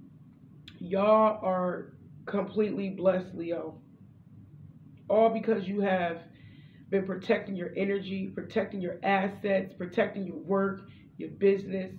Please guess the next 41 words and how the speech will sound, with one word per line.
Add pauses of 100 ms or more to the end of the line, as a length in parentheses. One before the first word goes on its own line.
(720)
You
know, (120)
I
just
feel
like
Spirit
got
your
back
right
now
at
this
time. (1000)
And
you
will
be
rewarded
for
ending
something. (2250)
And
most
of
y'all,
the
ending
was
with
somebody
that
you
can,
that
you
may
have
kids
with.